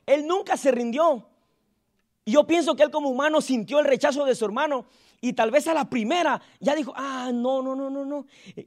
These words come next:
Está tan duro, pastor, está tan duro, papá, está tan duro. Sin embargo, fue pasando año tras año, fue a la cárcel y la historia no narra qué pasó en la cárcel.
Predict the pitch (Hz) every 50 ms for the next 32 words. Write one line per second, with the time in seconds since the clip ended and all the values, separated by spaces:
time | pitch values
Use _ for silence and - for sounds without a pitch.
0 | _ _ _ _ _ - - 160 - - 240 269 - 311 320 262 226 208 180 285
1 | 370 415 415 370 320 302 302 247 - - - 370 359 269 - - - 233 233 233
2 | 311 339 359 349 330 302 269 254 247 285 381 403 403 370 320 294 277 269 - 339
3 | 370 370 294 - - - 226 - - 302 339 - 349 349 311 277 247 349 392 415
4 | 403 381 339 269 - - _ _ _ _ _ _ _ _ _ _ _ _ _ _
5 | _ _ _ _ - 285 294 285 277 254 262 339 349 339 311 - 294 302 - -
6 | 285 - 285 311 302 277 254 247 285 349 359 330 320 294 262 277 233 220 - 320
7 | 330 330 294 277 240 - _ - _ _ - - 233 254 277 285 285 262 220 -
8 | 269 285 320 320 - - 262 220 185 - 254 240 233 220 214 - 277 277 302 294
9 | 285 294 285 269 294 349 381 349 330 277 - 269 262 233 226 - 240 247 233 202
10 | 180 - 240 285 285 277 233 196 151 -